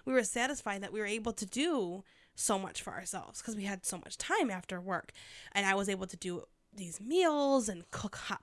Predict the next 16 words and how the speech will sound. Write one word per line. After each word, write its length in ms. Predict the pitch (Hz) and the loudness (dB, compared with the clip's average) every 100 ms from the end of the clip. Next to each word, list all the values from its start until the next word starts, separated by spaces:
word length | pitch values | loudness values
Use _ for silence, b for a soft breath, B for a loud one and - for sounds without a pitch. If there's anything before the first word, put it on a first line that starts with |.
| - | 4
breakfast 420 | 320 277 294 269 | 4 6 4 4
all 100 | 269 | 2
the 80 | 240 | 0
time, 400 | - 247 240 233 | 0 2 2 2
and 80 | 226 | 0
just 140 | 208 B B B | -4 B B B
stuff 240 | - 262 262 | 2 2 4
that 140 | 320 | 0
you 80 | 247 | 2
just 160 | 233 - | 0 0
can't 320 | - 208 - | -2 -4 -2
do 220 | 196 226 | 0 4
anymore 400 | 247 220 208 208 | 6 6 4 2
when 160 | 202 202 | 0 -2
you 60 | 202 | 0
have 220 | 196 190 | 0 -2